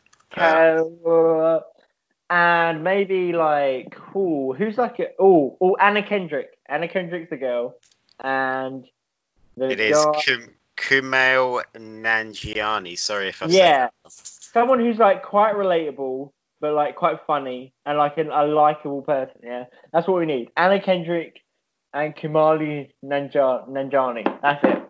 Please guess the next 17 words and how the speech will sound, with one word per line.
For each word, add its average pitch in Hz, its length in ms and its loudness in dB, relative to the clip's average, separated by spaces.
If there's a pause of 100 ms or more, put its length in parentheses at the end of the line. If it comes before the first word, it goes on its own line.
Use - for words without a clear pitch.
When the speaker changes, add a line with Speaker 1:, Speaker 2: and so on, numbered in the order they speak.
(520)
Speaker 1:
I 110 100 -2
just 131 180 -4
typed 127 260 0
into 110 160 -16
Google 104 520 -10
Marvel's 104 600 -10 (140)
Eternals 95 600 -14
ripped 95 340 -14
guy, 82 300 -12 (840)
and 143 120 -6
it 98 120 -10
straight 127 340 -2
away 117 200 -4
came 104 300 -4
up 101 300 -10
with 92 200 -18
him, 92 220 -12